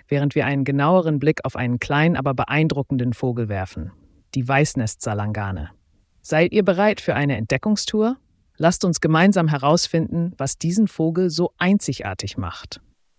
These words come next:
Die Weißnest-Salangane mit dem wissenschaftlichen Namen Aerodramus fucifagus ist mehr als nur ein Vogel. Diese besonderen Geschöpfe gehören zur Familie der Segler.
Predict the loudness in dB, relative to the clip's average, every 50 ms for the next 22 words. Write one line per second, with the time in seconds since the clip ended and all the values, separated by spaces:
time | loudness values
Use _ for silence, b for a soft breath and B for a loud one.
0 | _ _ _ _ _ _ _ _ _ _ _ _ _ _ _ _ -6 -2 2 4
1 | 4 4 4 4 2 2 2 0 -2 -2 0 0 0 -2 -2 -2 -2 -2 -2 -2
2 | -2 -2 -4 -4 -4 -2 0 0 0 2 0 2 2 2 2 2 2 0 0 -2
3 | -2 -4 -2 -2 -2 0 0 0 0 0 0 0 -2 -2 -4 -4 -4 -4 -4 -4
4 | -2 0 2 2 4 4 2 0 0 -2 -4 -4 -6 -4 -4 -4 -4 -4 -4 -2
5 | 0 0 0 0 0 0 -2 -2 -2 -6 -8 b b b b b b _ -6 -4
6 | -2 0 2 4 4 4 4 2 0 -2 -2 -2 -2 0 0 -2 -2 0 -2 -2
7 | -2 -2 -4 -8 -8 -10 -16 _ _ _ _ _ _ _ _ _ _ _ _ _
8 | _ _ _ _ _ _ 2 2 4 4 4 4 4 2 4 4 4 6 6 6
9 | 4 4 2 2 2 2 2 2 2 0 0 -2 -4 -2 0 0 2 2 2 2
10 | 0 0 -2 -2 -2 -2 0 0 2 2 2 2 2 2 0 0 -2 0 2 2
11 | 0 0 0 -4 -8 -8 -12